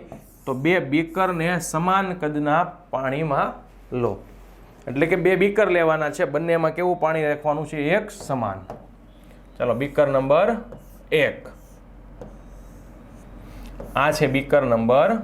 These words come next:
બે. આ બંનેમાં એક સમાન કદનું શું કરવાનું છે આપણે? પાણી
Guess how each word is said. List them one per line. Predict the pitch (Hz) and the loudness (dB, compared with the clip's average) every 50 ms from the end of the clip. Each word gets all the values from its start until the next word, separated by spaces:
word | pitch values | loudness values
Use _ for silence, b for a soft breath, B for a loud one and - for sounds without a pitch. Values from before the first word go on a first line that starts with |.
| - - - - - - - - - - - - - - - - - | -8 -14 -18 -20 -20 -20 -20 -20 -20 -20 -20 -20 -20 -20 -20 -16 -10
બે. | 120 117 113 101 90 98 - - - - - - - - - - - - - - - - - - - - - - - - - - - - - - - - - - - | -4 -2 -2 -2 -2 -4 -10 -16 -18 -20 -20 -20 -20 -20 -20 -20 -20 -20 -18 -18 -18 -18 -18 -18 -18 -18 -18 -18 -18 -18 -18 -18 -18 -18 -18 -18 -18 -18 -18 -12 -2
આ | 117 123 123 | 0 0 2
બંનેમાં | 123 139 151 170 180 185 185 180 180 180 180 180 175 175 - - | 4 4 4 6 6 4 4 6 6 4 4 4 2 0 0 0
એક | 156 175 208 202 214 - | 4 4 4 4 2 -4
સમાન | - - 160 147 151 156 156 160 160 160 156 | -4 0 0 2 2 4 2 2 2 0 -2
કદનું | 147 147 147 147 147 147 143 135 127 | -4 -2 -2 -2 -2 -2 -4 -4 -4
શું | 151 156 | -4 -2
કરવાનું | - 143 139 143 139 139 139 135 135 123 | -2 0 2 2 2 2 2 0 -2 -2
છે | - 135 | 0 0
આપણે? | 127 120 120 127 127 143 175 208 214 208 - - - - - - - - - - - - - - - - - - - - - - - - - - - - - | 0 2 2 2 4 4 4 4 0 -2 -8 -16 -20 -20 -20 -20 -20 -20 -20 -20 -20 -20 -20 -20 -20 -20 -20 -20 -20 -20 -20 -20 -18 -18 -18 -18 -16 -10 -4
પાણી | 123 120 117 117 127 139 170 | -2 0 0 2 2 2 0